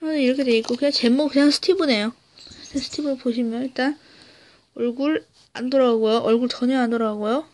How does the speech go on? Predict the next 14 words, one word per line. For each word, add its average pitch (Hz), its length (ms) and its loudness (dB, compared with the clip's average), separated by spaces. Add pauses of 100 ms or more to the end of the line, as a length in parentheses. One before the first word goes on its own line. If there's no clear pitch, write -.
(180)
어, 262 120 -20
얼굴 254 300 -6
좀 302 140 -10
돌아가나? 247 480 -4 (1200)
힘으로 339 480 -6
돌아간 220 320 0
것 202 140 -6
같은데 202 180 -8
이건 196 220 -4
좀. 254 280 -10 (1800)
네, 226 80 -12
힘으로 370 440 -6
돌아가네, 214 400 -2
힘으로. 233 420 -4